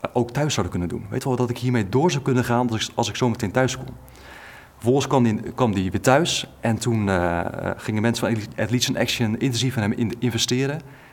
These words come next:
Leiderschapstraject gedaan. En uiteindelijk is hij een, een plek begonnen om samen met zijn eigen kerk wekelijks met, eh,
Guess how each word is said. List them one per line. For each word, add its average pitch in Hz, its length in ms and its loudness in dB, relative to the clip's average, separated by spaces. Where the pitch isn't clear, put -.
Leiderschapstraject 117 720 2
gedaan. 95 400 -4
En - 60 -2
uiteindelijk 123 380 0
is 127 80 -2
hij 110 240 2
een, 104 160 -2
een - 140 -8
plek 135 220 0
begonnen 170 440 -2
om 101 120 -6
samen 147 320 0
met 127 120 -2
zijn - 180 -6
eigen 131 340 0
kerk 131 460 0
wekelijks 123 720 2
met, 98 300 -2
eh, - 120 -4